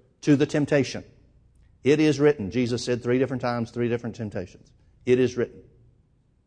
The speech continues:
That's showing us the pattern of how we should handle it too. That's how Jesus handled it as a man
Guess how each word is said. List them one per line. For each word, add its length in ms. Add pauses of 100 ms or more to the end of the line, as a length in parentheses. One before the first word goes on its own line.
(500)
That's 160
showing 320
us 100
the 80
pattern 400
of 60
how 220
we 120
should 160
handle 300
it 100
too. 240 (640)
That's 160
how 140
Jesus 340
handled 320
it 260
as 160
a 60
man 500